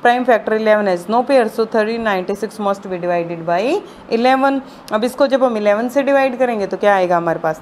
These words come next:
थर्टी सिक्स आ जाएगा। थर्टी सिक्स किसका परफेक्ट स्क्वायर है? पेयर देखो किस किस का कंप्लीट है, टू और थ्री। टू मल्टीप्लाई थ्री, टू मल्टीप्लाई थ्री कितना आएगा? सिक्स आ जाएगा।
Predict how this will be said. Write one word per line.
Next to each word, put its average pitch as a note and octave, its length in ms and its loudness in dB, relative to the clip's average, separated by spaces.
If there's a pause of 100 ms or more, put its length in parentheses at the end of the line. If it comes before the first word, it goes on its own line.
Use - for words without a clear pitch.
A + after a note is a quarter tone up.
थर्टी A#3 260 2
सिक्स C#4+ 280 -4
आ B3+ 100 4
जाएगा। B3 340 0 (320)
थर्टी C4 240 4
सिक्स C#4+ 320 -6
किसका C#4+ 280 0
परफेक्ट C#4 400 0
स्क्वायर F#3+ 380 0
है? F3 120 2 (400)
पेयर A3+ 240 4
देखो C4+ 280 2
किस C#4+ 220 -4
किस C#4+ 140 -6
का C#4+ 160 2
कंप्लीट C#4 460 -2
है, G#3 140 -2 (140)
टू A#3 140 2
और G3 240 2 (1000)
थ्री। B3+ 220 0 (360)
टू A#3+ 120 2
मल्टीप्लाई F#3 680 0 (140)
थ्री, F#3 140 -4
टू G#3 140 -6
मल्टीप्लाई G3+ 560 -2
थ्री F3+ 260 -8
कितना F3 320 -6
आएगा? F3 300 -2 (140)
सिक्स D#4+ 280 -6
आ C#4 100 2
जाएगा। C4+ 340 -4